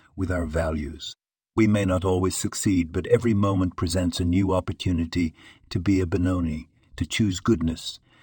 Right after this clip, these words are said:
and to elevate our lives and the world around us. Remember, the strength of the Benoni lies in the journey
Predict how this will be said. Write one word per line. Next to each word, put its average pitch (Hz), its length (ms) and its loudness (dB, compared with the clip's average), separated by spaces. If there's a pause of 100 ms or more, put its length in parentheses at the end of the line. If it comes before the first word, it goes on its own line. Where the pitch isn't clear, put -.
(160)
and 92 140 0
to - 120 0
elevate 95 420 2
our 87 140 0
lives 82 640 -2
and 82 160 -4
the 85 60 -2
world 85 320 -2
around 80 380 -2
us. - 320 -16 (760)
Remember, 104 600 2 (280)
the 95 60 -2
strength 113 480 2
of 90 140 -2
the 92 80 0
Benoni 98 500 2
lies 90 540 0
in 85 80 2
the 82 80 0
journey 87 520 0